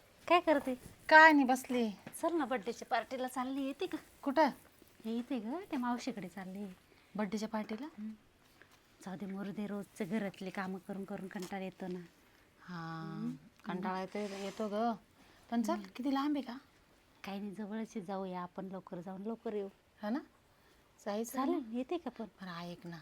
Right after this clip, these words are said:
Speaker 1: हं.
Speaker 2: मला आहे ना, तू एवढंच कर, मला
Speaker 1: हं.
Speaker 2: सपोर्ट करत राहा फक्त, बस.
Speaker 1: अगं, पण सपोर्ट कसला?
Speaker 2: सांगेल ते वेळ आल्यावर. आता आपल्याला कुठं जायचंय?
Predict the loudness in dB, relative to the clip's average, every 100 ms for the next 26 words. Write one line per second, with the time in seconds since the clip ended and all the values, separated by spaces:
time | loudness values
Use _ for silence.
0 | -12 -10 -10 -14 _ _ -8 -4 -2 -4
1 | -4 -8 -6 -6 -4 -6 -8 -8 -6 -6
2 | -4 -6 -6 -8 -6 -6 -8 -10 -12 -12
3 | -18 -18 -20 -18 -16 -18 -20 -20 -20 -20
4 | _ -12 -12 -10 -12 -4 -2 -2 -2 -2
5 | -2 -2 -4 -8 -20 -20 -20 _ -20 -20
6 | -20 -16 0 2 2 0 0 2 4 4
7 | 4 0 -4 -16 -20 -20 -6 -2 2 4
8 | 4 2 0 0 0 -4 -6 -8